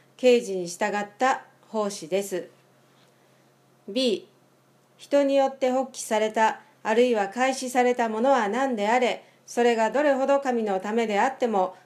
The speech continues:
宗教の活動です。一、神の目にこのような活動は神の奉仕や神の働きではありません。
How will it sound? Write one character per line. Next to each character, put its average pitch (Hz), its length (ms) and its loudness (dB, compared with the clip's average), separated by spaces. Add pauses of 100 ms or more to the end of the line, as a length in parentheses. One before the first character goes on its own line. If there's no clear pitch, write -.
宗 262 320 -2
教 202 280 0
の 262 240 0
活 208 300 -8
動 175 240 -2
で 185 140 -4
す。 196 280 -6 (800)
一、 208 480 -8 (640)
神 277 260 2
の 202 160 -2
目 240 160 2
に 247 220 -2 (140)
こ 233 80 -8
の 254 140 2
よ 277 200 4
う 247 40 0
な 208 160 -4
活 214 260 -8
動 208 220 0
は 202 160 2
神 247 280 -2
の 202 160 -2
奉 269 220 2
仕 262 140 -6
や 196 240 -2 (100)
神 226 220 -4
の 185 140 -2
働 220 360 -4
き 220 100 -10
で 254 100 2
は 247 240 0
あ 196 40 -4
り 196 120 -4
ま 185 220 -4
せ 220 260 -4
ん。 180 100 -6